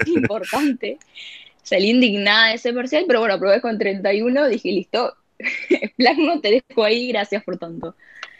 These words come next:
Em, y como es, a mí justo me cor-, me tocó, em, en noviembre rendir cada una semana genética, histología y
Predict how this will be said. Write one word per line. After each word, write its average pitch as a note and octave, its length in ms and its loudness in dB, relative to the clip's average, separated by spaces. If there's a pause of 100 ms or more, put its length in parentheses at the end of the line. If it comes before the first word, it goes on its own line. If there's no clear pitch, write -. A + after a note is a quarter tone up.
(340)
Em, E3+ 1080 -6 (840)
y G3 160 0
como G3 200 0
es, - 240 -4 (160)
a F#3 80 -2
mí F#3+ 80 -4
justo B3 360 2
me A#3+ 140 -2
cor-, - 240 2
me G3+ 260 0
tocó, B3 540 2 (880)
em, F3+ 680 0 (100)
en F#3 260 2
noviembre B3+ 560 4
rendir A3+ 360 2
cada A#3 220 6
una B3+ 180 2
semana C#4 720 -2 (560)
genética, C4+ 880 0 (440)
histología B3+ 840 2 (200)
y G#3 280 0